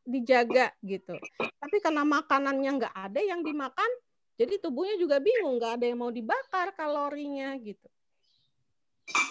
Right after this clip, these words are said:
Jadi akhirnya mukanya jadi pucat putihnya. On his ninth birthday, Oliver left the children's home. Jadi Oliver ini pas umurnya sembilan tahun keluar dari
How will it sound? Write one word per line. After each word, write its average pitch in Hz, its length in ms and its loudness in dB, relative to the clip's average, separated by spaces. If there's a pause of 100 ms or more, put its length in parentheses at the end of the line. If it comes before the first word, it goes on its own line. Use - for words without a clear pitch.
(140)
Jadi 262 160 -12
akhirnya 254 320 -6
mukanya 240 480 -4
jadi 226 240 2
pucat 480 440 2 (120)
putihnya. 202 800 -4 (1700)
On 392 240 6
his - 640 6
ninth 381 560 4
birthday, 269 800 8
Oliver 269 480 6
left 247 400 4
the 240 80 4
children's 285 640 0 (160)
home. 185 400 0 (400)
Jadi 208 320 0
Oliver 240 480 2
ini 254 320 -2
pas 320 320 0
umurnya 254 480 0
sembilan 254 480 -2
tahun 262 400 -2 (400)
keluar 349 720 2
dari 240 640 2